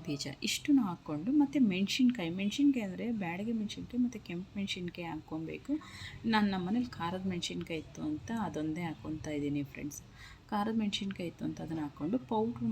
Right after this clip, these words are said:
ಮಾಡಿ ಇಟ್ಕೊತೀನಿ. ಇದು ಸುಮ್ಮನೆ ಒಂಥರ ಸ್ಪೈಸಸ್ ಥರ ತುಂಬ ಚೆನ್ನಾಗಿರುತ್ತೆ,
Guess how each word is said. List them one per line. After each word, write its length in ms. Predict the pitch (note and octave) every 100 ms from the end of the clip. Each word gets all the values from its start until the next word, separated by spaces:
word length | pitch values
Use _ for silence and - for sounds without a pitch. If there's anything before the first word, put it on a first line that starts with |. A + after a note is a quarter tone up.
| F#3+
ಮಾಡಿ 240 | E3+ C#4+ C#4 E3
ಇಟ್ಕೊತೀನಿ. 640 | - F3 E3+ - D#3+ D4 - - - - A#3+
ಇದು 100 | A3+ -
ಸುಮ್ಮನೆ 220 | C4 C4+ G#3+
ಒಂಥರ 240 | - G#3+ -
ಸ್ಪೈಸಸ್ 480 | - G3+ G#3 A3+ - G#3
ಥರ 80 | F3+ E3+
ತುಂಬ 140 | G3+ G3+ -
ಚೆನ್ನಾಗಿರುತ್ತೆ, 800 | G3 F#3+ G3+ G3+ F3+ D#3+ - D#3